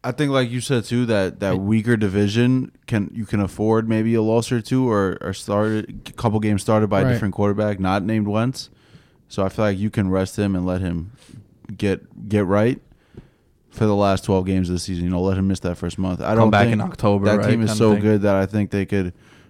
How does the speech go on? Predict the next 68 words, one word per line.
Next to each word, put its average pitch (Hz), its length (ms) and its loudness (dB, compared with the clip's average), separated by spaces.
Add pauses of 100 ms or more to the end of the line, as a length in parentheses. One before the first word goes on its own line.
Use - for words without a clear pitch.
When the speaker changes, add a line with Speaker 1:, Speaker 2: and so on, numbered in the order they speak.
(100)
Speaker 1:
go 107 160 4
five 110 320 2
and 113 80 0
one 117 160 2
in 117 60 0
that 117 140 0
division 123 360 0
or 113 80 -2
four 117 240 2
and 113 80 2
two 135 320 0 (500)
and 104 220 0
be 107 100 2
good 104 160 2
enough 101 220 2
to 98 200 -2
take - 260 -4
the 98 80 -2
division 95 260 0
home 92 120 0
with 92 120 -4
Wentz 95 260 -2
missing 92 280 -4
a - 20 -2
month 92 340 -2 (120)
Speaker 3:
And 135 120 0
if 160 60 4
you 180 80 4
Speaker 1:
or 180 40 6
Speaker 3:
just 180 100 4
Speaker 1:
four 117 100 8
Speaker 3:
won - 80 8
the - 60 4
Speaker 1:
weeks. 98 100 4
Speaker 3:
Super 151 180 4
Bowl 156 280 4
and 139 80 0
you 131 80 2
could 131 160 0
add 120 180 2
a 117 40 0
first 131 280 -2
round 120 160 0
pick 123 240 2
on 117 80 -4
top 117 220 0
of 123 60 -4
the 120 40 -2
first 123 260 0
round 123 140 0
pick 120 160 0
that 110 100 -12
you 117 100 0
already 117 200 4
have, 110 220 4
Speaker 1:
Yeah. 87 120 2
Speaker 3:
or 117 60 4
a 113 60 0
second 120 280 -2
round 123 140 0
pick 127 140 2
on 117 80 -2
top 120 120 -2
of 117 60 -2
the 113 60 -2
second 117 260 -2
round 123 100 -2
pick, 131 240 0